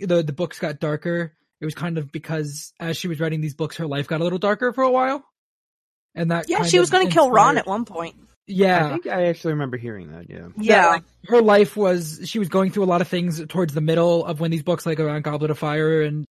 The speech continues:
Speaker 1: The Half-Blood Prince, or, uh, Order of the Phoenix. When, uh, she was writing all those things, she was going with, through some stuff, uh, in her family life and just in her personal life, and that's kind of why the books got a little darker.
Speaker 3: Mm-hmm.
Speaker 1: Uh, don't hold that to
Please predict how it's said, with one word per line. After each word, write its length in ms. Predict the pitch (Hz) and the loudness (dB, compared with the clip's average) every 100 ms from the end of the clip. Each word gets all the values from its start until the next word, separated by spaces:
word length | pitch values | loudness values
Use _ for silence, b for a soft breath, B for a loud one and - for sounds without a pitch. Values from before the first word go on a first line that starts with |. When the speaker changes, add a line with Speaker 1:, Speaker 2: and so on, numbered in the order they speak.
| - | -8
Speaker 1:
The 60 | 143 | -4
Half-Blood 380 | 160 160 151 - | -4 -4 -6 -4
Prince, 340 | 160 156 - | -4 -6 -6
or, 240 | 190 160 156 b b | -2 -2 -4 b b
uh, 240 | 160 143 - | -6 -4 -2
Order 160 | 185 | -2
of 20 | 156 | -2
the 40 | |
Phoenix. 320 | 156 135 - - B B B | -4 -6 -8 -18 B B B
When, 220 | 190 185 | 2 4
uh, 360 | 175 165 151 - - 165 | 4 2 -2 -8 -18 -14
she 160 | 156 233 | -6 -2
was 100 | 202 | 2
writing 200 | 202 180 | 2 2
all 80 | 175 | 0
those 180 | 175 | -2
things, 180 | 180 165 | -2 -6
she 120 | - | -6
was 80 | 170 | -6
going 220 | 160 160 | -4 -4
with, 140 | 156 147 170 156 | -4 -6 -10 -8
through 100 | 160 | -8
some 160 | 156 | -6
stuff, 460 | 147 - 147 143 - _ _ _ - | -8 -6 -6 -8 -14 _ _ _ -10
uh, 240 | 147 127 101 | -8 -8 -12
in 380 | - 185 165 | -12 -10 -8
her 160 | 143 147 | -6 -6
family 260 | 165 160 160 | -4 -4 -2
life 300 | 156 151 - | -2 -2 -4
and 80 | 156 | -8
just 160 | 151 | -6
in 80 | 170 | -4
her 100 | 147 | -4
personal 440 | - 180 180 180 | -2 -2 0 2
life, 260 | 165 160 156 | 2 2 -2
and 120 | 156 | -4
that's 180 | 156 156 | -4 -4
kind 240 | 170 175 | -4 -2
of 80 | 160 | 0
why 160 | 160 160 | 0 0
the 100 | 151 | -2
books 240 | 165 - | -4 -4
got 140 | 190 185 | -6 -4
a 40 | |
little 160 | 196 190 | -4 -2
darker. 460 | 196 220 277 294 285 _ _ - | -2 -2 0 -2 -4 _ _ -12
Speaker 3:
Mm-hmm. 240 | 131 110 - | -10 -10 -6
Speaker 1:
Uh, 540 | 185 170 160 147 143 139 - - _ _ _ _ _ _ _ - 190 | -2 -2 -2 -4 -8 -12 -16 -20 _ _ _ _ _ _ _ -10 0
don't 340 | 196 175 160 | 2 0 -4
hold 260 | 156 185 151 | -8 -6 -4
that 260 | 160 - - | -6 -6 -8
to 280 | 180 156 | -6 -6